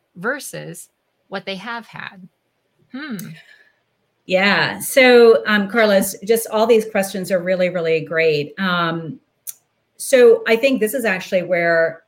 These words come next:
Speaker 2: um, a, a tool like the predictive index comes in,
Speaker 1: Mm-hmm.
Speaker 2: because it really allows you to sort of design what your future organiza-,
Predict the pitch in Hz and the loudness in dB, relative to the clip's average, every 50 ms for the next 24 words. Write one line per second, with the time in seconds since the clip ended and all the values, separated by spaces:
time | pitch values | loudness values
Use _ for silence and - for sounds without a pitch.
0 | _ - 180 175 165 160 156 143 143 135 - - - - - - - 180 - - | _ -14 -10 -8 -6 -6 -6 -8 -8 -12 -14 -14 -14 -14 -14 -12 -12 -12 -12 -10
1 | - - 202 190 180 170 170 170 165 170 180 156 - - 147 - 175 175 - - | -6 -2 0 2 2 2 2 -2 -4 -4 -6 -6 -8 -10 -10 -8 -8 -8 -8 -8
2 | - 160 147 151 156 151 147 127 - - - - - 147 - - - 117 95 92 | -8 -8 -8 -6 -6 -4 -6 -6 -8 -10 -14 -12 -12 -12 -12 -12 -12 -12 -14 -14
3 | - - - _ _ _ _ - - - 185 170 160 202 196 175 185 190 180 180 | -14 -18 -20 _ _ _ _ -20 -20 -16 -12 -6 -4 -4 -4 -2 -2 -2 -2 -2
4 | 175 180 - 180 175 - 185 208 220 226 226 226 - - 190 180 180 170 175 180 | -2 -2 -6 -6 -6 -4 -2 0 2 2 2 2 0 0 -2 -2 0 0 0 0
5 | 190 180 175 185 175 170 170 170 170 170 - 190 175 - - 185 170 170 160 156 | -2 -2 -4 -6 -4 -4 -2 -2 -4 -6 -8 -10 -10 -10 -8 -4 -2 -2 -2 -2
6 | - - - 151 - 185 170 151 190 180 180 190 190 190 190 180 185 175 180 180 | -6 -14 -16 -12 -8 -8 -6 -4 -4 -2 -2 -2 -2 -2 0 0 0 0 0 -2
7 | 175 170 165 - - - 190 185 - 196 170 - - 180 165 175 170 170 160 165 | -4 -6 -6 -6 -8 -10 -10 -8 -6 -4 -4 -2 -2 -2 -2 -2 -2 -2 -2 -2
8 | 214 180 | -2 -2